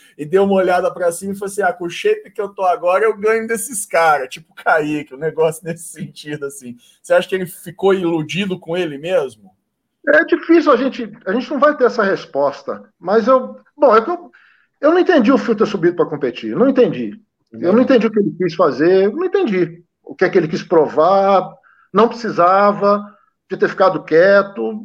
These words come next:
Speaker 2: sei, cara, se o nego ficou falando no ouvido dele, "Não, isso aí na hora você vai ficar zerado e top, bacana, e vai quebrar tudo", e ele acreditou, é, se ele acreditou, sei lá, muita inexperiência do cara, que não era pra ter mais com os anos de competição que ele tem nas costas,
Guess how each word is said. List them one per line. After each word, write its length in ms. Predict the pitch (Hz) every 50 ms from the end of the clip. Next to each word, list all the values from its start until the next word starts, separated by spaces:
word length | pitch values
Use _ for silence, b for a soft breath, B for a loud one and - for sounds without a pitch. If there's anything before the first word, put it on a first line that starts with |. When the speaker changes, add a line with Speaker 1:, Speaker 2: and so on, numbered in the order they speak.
| - -
Speaker 2:
sei, 320 | - - - 359 247 220 -
cara, 240 | - 151 139 131
se 120 | - - 196
o 20 | 175
nego 160 | 175 190 190
ficou 160 | - - -
falando 240 | 170 - 185 180 185 175
no 60 | 175
ouvido 280 | 170 147 180 160 156
dele, 200 | 156 165 180 196
"Não, 160 | 233 294 302 269
isso 160 | 208 208 -
aí 80 | 254 254
na 140 | 262 233 214
hora 180 | 220 233 240 220
você 100 | - 240
vai 100 | 233 208
ficar 220 | 208 - 220 214
zerado 500 | 185 185 180 143 131 160 180 190 160 147
e 100 | - -
top, 320 | - 151 165 190 190 175 151
bacana, 440 | 139 135 - - - 160 170 190 185
e 40 | 175
vai 140 | 165 160 151
quebrar 260 | 151 160 156 143 139 131
tudo", 460 | - - 147 170 196 196 190 165 156 160 B B B B -
e 40 | 147
ele 140 | 170 175 175
acreditou, 800 | 165 170 170 151 151 147 - - 151 165 180 196 208 208 208 - - _ _ _ _ _ _ _ _ _
é, 100 | - 143
se 160 | 147 - -
ele 120 | 214 220 240
acreditou, 840 | 208 202 190 214 202 208 - 175 180 185 196 175 160 170 - - _ -
sei 120 | - 190
lá, 340 | 180 151 151 170 170 156 156
muita 240 | 147 151 175 170 214
inexperiência 680 | 196 185 160 - - 202 190 165 156 151 165 160 170
do 100 | 156 143
cara, 300 | 135 - 135 143 165 180
que 100 | 170 165
não 80 | 165 151
era 140 | 151 151 151
pra 120 | - 143
ter 160 | 139 - 143
mais 340 | 139 135 135 135 139 135 -
com 320 | - _ 127 127 123 120 -
os 200 | - 131 123 110
anos 180 | 135 139 139 127
de 60 | 113
competição 480 | - - - - 139 131 - - 143 123
que 80 | -
ele 100 | 131 123 110
tem 120 | - 135
nas 180 | 131 127 107 -
costas, 540 | - - 123 139 156 180 165 - - 104